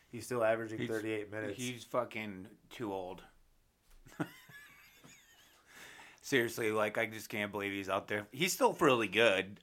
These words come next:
Speaker 2: I'm, I'm just saying he, that he's fucking, uh, he's fucking old as fuck, dude. Like, I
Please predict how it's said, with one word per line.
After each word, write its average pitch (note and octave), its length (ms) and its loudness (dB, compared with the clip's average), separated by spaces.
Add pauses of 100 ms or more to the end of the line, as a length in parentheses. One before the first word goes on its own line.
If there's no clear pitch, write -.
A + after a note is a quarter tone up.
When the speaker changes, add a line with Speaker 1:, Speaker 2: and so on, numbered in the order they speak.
Speaker 2:
I'm, A#2 260 4
I'm C3+ 200 6
just C3 160 -2
saying A2+ 300 0
he, G#2+ 140 -4 (280)
that G2+ 280 -6
he's G#2+ 140 -10
fucking, G2+ 520 -10 (440)
uh, F#2+ 300 -10 (2250)
he's C#3 260 -12
fucking C#3 400 -4
old A#2 280 -2
as G#2+ 100 -6 (180)
fuck, A2 340 -4
dude. A#2 180 -2
Like, A2 180 4
I - 20 -8